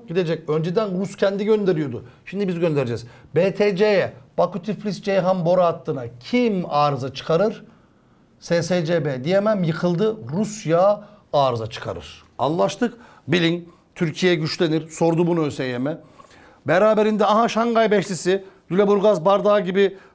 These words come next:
dizilmişler. Tamam mı? İki, dört, altıla-, yok, bu Şangay işbirliği.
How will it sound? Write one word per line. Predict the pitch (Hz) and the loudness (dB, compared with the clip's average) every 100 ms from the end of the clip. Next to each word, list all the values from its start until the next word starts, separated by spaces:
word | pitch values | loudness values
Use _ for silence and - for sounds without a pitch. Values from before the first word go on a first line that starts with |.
| - | -8
dizilmişler. | 165 185 180 - 180 196 196 | -2 -2 -2 -4 0 0 0
Tamam | 165 208 190 | 0 2 2
mı? | 156 196 - - _ | 0 -4 -6 -20 _
İki, | 196 - 196 165 | -6 -4 -2 2
dört, | 208 220 | 2 2
altıla-, | 190 190 190 202 196 156 | 2 2 2 -2 0 2
yok, | 185 180 160 | 0 0 -6
bu | |
Şangay | 156 190 214 233 226 | -4 -2 2 2 2
işbirliği. | 196 - 214 190 151 104 | 0 0 0 0 -2 -4